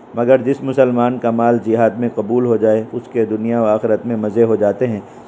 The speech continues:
اسے ایسی عظیم نعمتیں ملتی ہیں کہ جن کا تصور بھی پرکیف ہے۔ آئیے عاجزی کے ساتھ التجا کریں کہ اللہ تعالیٰ ہم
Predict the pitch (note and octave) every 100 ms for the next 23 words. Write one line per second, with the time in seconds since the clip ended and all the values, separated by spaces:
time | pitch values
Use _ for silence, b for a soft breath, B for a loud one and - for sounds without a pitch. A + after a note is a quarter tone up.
0 | B B - B2 C#3 B2+ B2+ C3+ B2 A#2+
1 | C3+ B2+ A#2+ B2 A#2+ B2 A#2 A2+ - A#2
2 | B2 A2+ G#2+ A2 A2+ A#2 G#2+ G#2+ A#2 A2+
3 | A#2 B2 A#2+ - G2 G#2+ G2+ - F2+ -
4 | B B B - G2+ A#2+ C3 C3 A#2 A2+
5 | A#2 B2 A#2+ A#2 A2+ G#2 A2+ G#2 G#2 A2+
6 | A2 A2+ A#2 A2 G2+ G#2+ A2 G2 G#2 A2
7 | A2 A#2